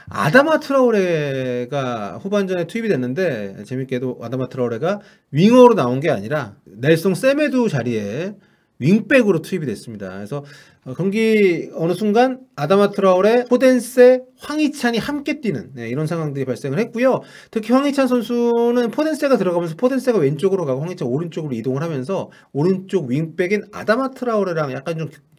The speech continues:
겹치는 느낌 이렇게 있었는데, 어쨌든 뭐 이미 이 대 영으로 앞서 있는 팰리스가 잘 잠궜어요. 그러면서 전혀 뭐 공격적인 실마리를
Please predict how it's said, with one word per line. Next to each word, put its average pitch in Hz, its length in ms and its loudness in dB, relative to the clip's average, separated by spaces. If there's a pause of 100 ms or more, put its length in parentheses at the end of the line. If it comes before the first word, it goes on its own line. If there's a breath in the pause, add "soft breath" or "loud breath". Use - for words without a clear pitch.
겹치는 240 360 -4
느낌 170 280 -6
이렇게 143 160 -10
있었는데, 131 500 -6 (540 loud breath)
어쨌든 254 640 0
뭐 196 500 4
이미 208 340 4
이 202 60 4
대 247 80 6
영으로 247 220 8
앞서 165 280 2
있는 220 360 0
팰리스가 233 420 -2
잘 135 180 -6
잠궜어요. 160 560 -4
그러면서 127 720 -8
전혀 185 280 -4
뭐 170 100 -6
공격적인 143 420 -6
실마리를 180 680 -6